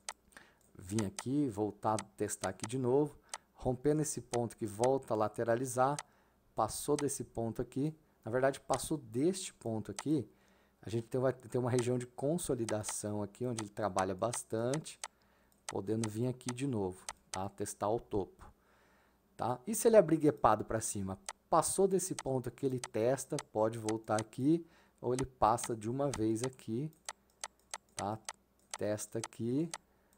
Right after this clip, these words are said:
pode ficar nessa, nessa consolidação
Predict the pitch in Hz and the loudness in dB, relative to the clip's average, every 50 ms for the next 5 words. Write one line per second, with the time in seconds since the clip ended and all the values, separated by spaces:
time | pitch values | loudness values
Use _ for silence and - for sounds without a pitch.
0 | _ - - - _ _ - - - _ _ _ _ _ _ _ - - - 104 | _ -18 -18 -18 _ _ -18 -18 -18 _ _ _ _ _ _ _ -16 -6 -2 0
1 | 107 110 107 104 104 - - - 104 - - 113 107 104 107 110 - 110 - - | 0 0 -2 -4 -8 -10 -10 -10 -8 -4 -2 0 0 0 0 -2 -4 -6 -6 -6
2 | - 104 107 107 - - 113 - - 110 107 - - 107 104 104 101 131 139 - | -4 -4 -2 -2 -2 -4 -6 -6 -6 -6 -6 -4 -4 -4 -4 -2 0 0 0 0
3 | - - 143 147 175 | 0 0 0 0 0